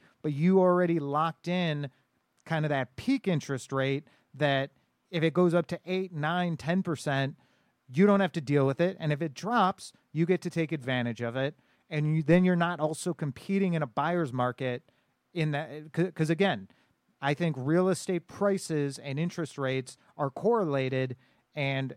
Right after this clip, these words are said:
if we have a drop in mortgage interest rates, we're only gonna see further increases to, to housing prices. Um,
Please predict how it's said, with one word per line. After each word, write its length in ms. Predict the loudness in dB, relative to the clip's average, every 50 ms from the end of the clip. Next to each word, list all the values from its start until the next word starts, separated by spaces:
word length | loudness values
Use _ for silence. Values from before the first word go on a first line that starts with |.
| _ _
if 240 | -4 -4 -4 -2 0
we 180 | 0 2 2 4
have 220 | 4 4 4 4
a 80 | 2 0
drop 460 | 2 0 0 2 2 2 0 -2 -6 -20 _ _
in 440 | -8 -6 -4 -4 -4 -4 -4 -6 -8 -8
mortgage 460 | -6 -2 0 0 0 0 0 -2 -2
interest 400 | -2 -4 -2 -4 -6 -8 -6 _
rates, 460 | -4 -2 -2 -2 -4 -8 -12 -20 -20 _ _ _ _ _ _ _ _ _ _
we're 180 | -2 0 2 2
only 200 | 2 0 0 0
gonna 220 | 0 -2 -2 -2
see 240 | -6 -6 -6 -6 -6 -8 _ _ _ _
further 640 | 2 4 4 4 2 0 -2 -2 -2 -4 -8 -12 -14 _ _ _
increases 920 | -2 -2 -2 -2 -2 -4 -4 -4 -4 -6 -8 -8 -8 -8 -10 -12 -16 -20 -20 -20 -20 _
to, 420 | -8 -6 -4 -4 -2 -4 -6 -6
to 140 | -8 -12 -6
housing 380 | -4 -2 -2 -2 -4 -8 -10
prices. 640 | -10 -10 -12 -12 -10 -12 -16 -18 -18 -18 -20 -20 _ _ _ _ _ _ _ _ _ _
Um, 460 | -6 -6 -4 -4 -6 -6 -8 -10